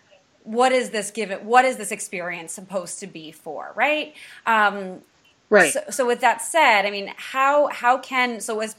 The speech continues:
Speaker 1: so if you're, so you were a pageant contestant first, and then you had a daughter
Speaker 2: Mm-hmm.
Speaker 1: who wanted to be in pageant. So how did you kind of take
Speaker 2: Yep.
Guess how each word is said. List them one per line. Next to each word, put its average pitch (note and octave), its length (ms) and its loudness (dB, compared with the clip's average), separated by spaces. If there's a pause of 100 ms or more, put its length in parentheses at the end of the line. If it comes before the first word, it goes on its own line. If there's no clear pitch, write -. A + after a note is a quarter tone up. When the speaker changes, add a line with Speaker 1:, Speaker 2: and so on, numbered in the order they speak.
(100)
Speaker 1:
so A3+ 220 -2
if - 180 -14
you're, D4+ 380 2
so G3+ 200 0
you G#3+ 140 -2
were A#3+ 100 2
a G#3 60 0
pageant F#3+ 300 -2
contestant F#3+ 460 -4
first, F#3+ 600 -4 (500)
and G#3+ 240 2
then G3+ 100 2
you G3+ 120 -4
had G3 120 2
a F#3 80 -2
daughter A#3 300 8 (180)
Speaker 2:
Mm-hmm. F3+ 120 -4
Speaker 1:
who F#3+ 100 -4
wanted F#3 240 0
to F3+ 60 -8
be F3 140 -12
in E3 100 -14
pageant. B2+ 520 -8
So G3 340 2 (340)
how C4 220 8
did E4 140 -4
you D4+ 100 0
kind A3+ 260 -2
of G3 240 -4
take A3 320 -4
Speaker 2:
Yep. F#3+ 140 2